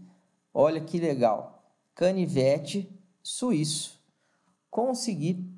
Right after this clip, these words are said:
publicar o meu pacotinho. Show de bola, né? Então já tá aqui, pessoal, já posso utilizá-lo, tá? Muito legal, né?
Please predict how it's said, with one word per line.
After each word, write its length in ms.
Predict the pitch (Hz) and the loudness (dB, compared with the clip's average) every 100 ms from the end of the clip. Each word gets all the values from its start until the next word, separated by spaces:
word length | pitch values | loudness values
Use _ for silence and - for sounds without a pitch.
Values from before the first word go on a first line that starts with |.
| - | -6
publicar 1000 | 277 285 247 - - 156 170 180 - - _ _ _ _ _ _ _ _ _ _ _ _ | -2 0 0 0 4 4 4 -2 -10 -16 _ _ _ _ _ _ _ _ _ _ _ _
o 160 | 165 156 | -4 0
meu 500 | 143 127 135 135 - _ _ - | 2 2 0 -4 -14 _ _ 2
pacotinho. 680 | 147 147 190 - 117 104 - - _ _ _ - | 2 4 2 2 -2 -4 -8 -18 _ _ _ -10
Show 240 | - 160 | -2 0
de 120 | 143 | 2
bola, 320 | 131 117 110 | 6 6 4
né? 360 | 117 156 202 - - _ _ _ | 0 0 0 -6 -18 _ _ _
Então 160 | - | -4
já 80 | 226 | -2
tá 140 | 254 285 | 2 0
aqui, 260 | 285 240 | 0 -4
pessoal, 320 | 214 185 120 | -2 -2 0
já 140 | 123 147 | 0 0
posso 520 | 147 151 156 - - - | 2 2 2 -8 -12 -6
utilizá-lo, 880 | 196 - 226 202 143 131 131 - - _ _ _ _ _ _ - | -4 -2 0 4 4 4 -2 -8 -16 _ _ _ _ _ _ 0
tá? 460 | 135 165 180 - - _ _ _ _ _ _ _ _ _ - | 2 2 -2 -14 -20 _ _ _ _ _ _ _ _ _ 0
Muito 260 | 135 143 | 0 2
legal, 360 | 151 135 110 107 | 0 2 2 2
né? 340 | 139 202 - | 0 -2 -8